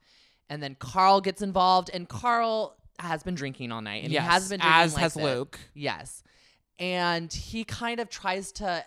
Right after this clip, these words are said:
Speaker 1: I get what he's trying to do. He's trying to be like, "Dude, I was in your place. I was,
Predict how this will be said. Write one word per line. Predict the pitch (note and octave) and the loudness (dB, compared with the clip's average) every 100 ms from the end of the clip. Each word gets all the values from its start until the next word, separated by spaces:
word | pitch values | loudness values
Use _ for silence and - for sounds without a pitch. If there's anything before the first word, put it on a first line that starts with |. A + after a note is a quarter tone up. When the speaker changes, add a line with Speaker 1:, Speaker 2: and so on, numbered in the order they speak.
| - | -8
Speaker 1:
I | F#3+ | -8
get | A#3 A3 | -6 -4
what | A3+ | -4
he's | G3 | -6
trying | - E3+ D#3 | -6 -8 -6
to | |
do. | D3 | -8
He's | D3+ | -8
trying | F3 E3 | -10 -8
to | |
be | D#3+ | -6
like, | D3+ | -6
"Dude, | D#3+ D#3 | -4 -2
I | C#3+ | -2
was | C#3+ | -4
in | D3 C#3+ | -10 -10
your | C#3+ | -10
place. | - C3 C3 C3 - _ _ _ | -8 -6 -6 -10 -18 _ _ _
I | C#3+ D3+ | 0 0
was, | D#3 D#3 C#3+ - | 2 -2 -2 -12